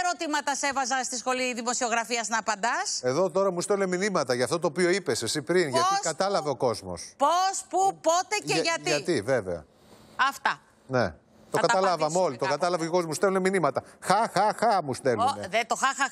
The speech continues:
Speaker 1: χα, εγώ δεν έχω πει για τίποτα συγκεκριμένο.
Speaker 2: Καλά.
Speaker 1: Λοιπόν, τώρα, ε, και σε όλους τους χώρους, ακόμη και σε μια καφετέρια που κάποια νέα
Speaker 2: Βέβαια.
Speaker 1: κοπέλα πάει να δουλέψει,
Speaker 2: Ακόμα και στους χώρους
Speaker 1: πίσω
Speaker 2: της
Speaker 1: από το
Speaker 2: δικαιοσύνης,
Speaker 1: μπαρ
Speaker 2: έχω να σου πω
Speaker 1: και
Speaker 2: εγώ.
Speaker 1: θεωρεί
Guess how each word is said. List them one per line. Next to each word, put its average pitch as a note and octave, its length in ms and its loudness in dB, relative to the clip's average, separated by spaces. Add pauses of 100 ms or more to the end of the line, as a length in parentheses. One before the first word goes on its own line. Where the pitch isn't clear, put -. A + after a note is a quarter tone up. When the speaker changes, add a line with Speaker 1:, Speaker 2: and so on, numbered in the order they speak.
Speaker 1:
χα, E4 320 -2
εγώ A3+ 160 0
δεν B3+ 140 0
έχω B3 200 -4
πει C4 100 -4
για A#3 160 -2
τίποτα A3+ 300 -2
συγκεκριμένο. F#3+ 440 0
Speaker 2:
Καλά. C3+ 220 2
Speaker 1:
Λοιπόν, A3 360 -2 (560)
τώρα, C4 380 2 (680)
ε, A3+ 480 2
και C4+ 120 0
σε C4 140 -2 (140)
όλους F#4+ 180 -6
τους D4+ 140 -8
χώρους, G#3 440 -2 (200)
ακόμη B3 480 0 (720)
και B3+ 160 0
σε B3 220 0 (100)
μια C#4 200 2
καφετέρια B3+ 800 -2 (280)
που G#3+ 180 -8
κάποια C#4 520 -2
νέα D4 280 -2
Speaker 2:
Βέβαια. A#3 160 -4
Speaker 1:
κοπέλα B3+ 460 -2 (100)
πάει B3+ 260 -2
να G#3+ 140 -4
δουλέψει, G3 540 -4 (100)
Speaker 2:
Ακόμα F#3+ 280 0
και E3+ 100 -2
στους D#3 160 -4
χώρους G3 240 2
Speaker 1:
πίσω F#3+ 120 -4
Speaker 2:
της G3 80 0
Speaker 1:
από F#3 80 -2
το D#4 60 -2
Speaker 2:
δικαιοσύνης, A#3 540 0
Speaker 1:
μπαρ E4+ 80 0
Speaker 2:
έχω D#3 120 -4
να C#3+ 120 -2
σου C#3 140 -8
πω C3+ 120 0
Speaker 1:
και B2+ 80 2
Speaker 2:
εγώ. G#2 140 -2
Speaker 1:
θεωρεί D4 720 0